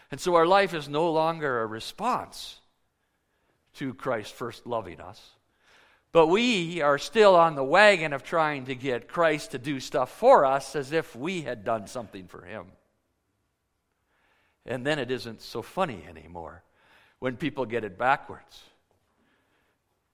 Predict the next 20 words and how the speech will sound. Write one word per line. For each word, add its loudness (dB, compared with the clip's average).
And -6
the 4
reason 2
I 4
thought 8
of 4
this -6
clip 0
is -8
because 0
this -8
lady -2
went -8
through -10
a -12
sheer -8
fifteen -10
minutes -10
of -16
trying -8